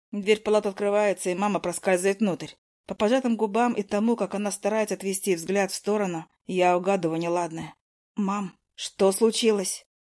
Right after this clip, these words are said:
Пульс ускоряется. "Вид. Всё же развод не самая удачная идея, солнце". Пытается улыбнуться она, но у неё не выходит. "Может, поговорим с Матвеем?"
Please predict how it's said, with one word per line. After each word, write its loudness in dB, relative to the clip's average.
Пульс 2
ускоряется. 0
"Вид. -2
Всё 0
же 0
развод 0
не 4
самая 0
удачная 2
идея, 2
солнце". 0
Пытается 0
улыбнуться 0
она, 4
но 2
у 0
неё 2
не 4
выходит. 0
"Может, 0
поговорим 2
с -4
Матвеем?" 0